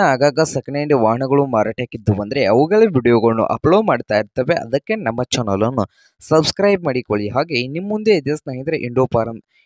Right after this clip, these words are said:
ಈ ಟ್ರ್ಯಾಕ್ಟರ್ನ ಮಾಡಲು ಎರಡ್ ಸಾವಿರದ ಹದಿಮೂರರ ಮಾಡಲ್ ಆಗಿದ್ದು ಟ್ರ್ಯಾಕ್ಟರ್ ಮತ್ತು ಟಿಲ್ಲರ್ ಸೇರಿ ಮಾರಾಟಕ್ಕಿದೆ ಸ್ನೇಹಿತರೆ. ಟ್ರ್ಯಾಕ್ಟರ್ ಮತ್ತು ಟಿಲ್ಲರು ಒಳ್ಳೆಯ ಗುಡ್ ಕಂಡೀಷನ್ನಲ್ಲಿದ್ದು ಎರಡ್ ಸಾವಿರದ ಹದಿಮೂರರ ಮಾಡಲ್ ಆಗಿದ್ದಾವೆ ಸ್ನೇಹಿತರೆ.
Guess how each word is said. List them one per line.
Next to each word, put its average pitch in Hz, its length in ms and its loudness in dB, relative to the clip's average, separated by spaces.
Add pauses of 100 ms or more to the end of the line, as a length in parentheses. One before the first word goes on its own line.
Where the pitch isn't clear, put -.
(120)
ಈ 131 60 -8
ಟ್ರ್ಯಾಕ್ಟರ್ನ 180 420 -2
ಮಾಡಲು 127 440 2
ಎರಡ್ 131 260 -2
ಸಾವಿರದ 135 320 -4
ಹದಿಮೂರರ 131 600 -2
ಮಾಡಲ್ 110 380 0
ಆಗಿದ್ದು 101 380 -4
ಟ್ರ್ಯಾಕ್ಟರ್ - 680 -4
ಮತ್ತು 180 240 -2
ಟಿಲ್ಲರ್ 127 340 -2
ಸೇರಿ 139 300 -6
ಮಾರಾಟಕ್ಕಿದೆ 107 640 -6
ಸ್ನೇಹಿತರೆ. 101 440 -12
ಟ್ರ್ಯಾಕ್ಟರ್ 165 760 -8
ಮತ್ತು 165 160 -2
ಟಿಲ್ಲರು 151 400 2
ಒಳ್ಳೆಯ 131 420 2
ಗುಡ್ 117 280 -4
ಕಂಡೀಷನ್ನಲ್ಲಿದ್ದು 113 840 -8
ಎರಡ್ 117 260 -2
ಸಾವಿರದ 117 320 -6
ಹದಿಮೂರರ 117 560 -4
ಮಾಡಲ್ 107 360 -2
ಆಗಿದ್ದಾವೆ 98 460 -4
ಸ್ನೇಹಿತರೆ. 101 380 -12